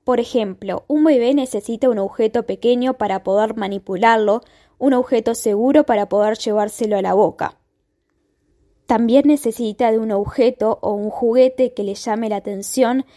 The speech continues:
que contenga sonido, color. Por lo general, este está representado por el sonajero. En los primeros meses de vida,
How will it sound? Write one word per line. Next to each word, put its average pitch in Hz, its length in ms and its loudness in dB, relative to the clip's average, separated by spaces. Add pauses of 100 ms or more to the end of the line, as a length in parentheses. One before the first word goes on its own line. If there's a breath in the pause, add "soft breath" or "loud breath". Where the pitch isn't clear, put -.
(140 soft breath)
que 220 120 -8
contenga 247 540 2
sonido, 240 680 0
color. 196 480 0 (140)
Por 247 100 2
lo 240 80 0
general, 269 640 2 (340 soft breath)
este 320 200 -2
está 285 200 0
representado 220 840 0
por 220 160 0
el 214 80 -2
sonajero. 214 680 -2 (1300)
En 247 100 0
los 226 140 -2
primeros 277 480 2
meses 254 400 -2
de 214 100 0
vida, 240 460 0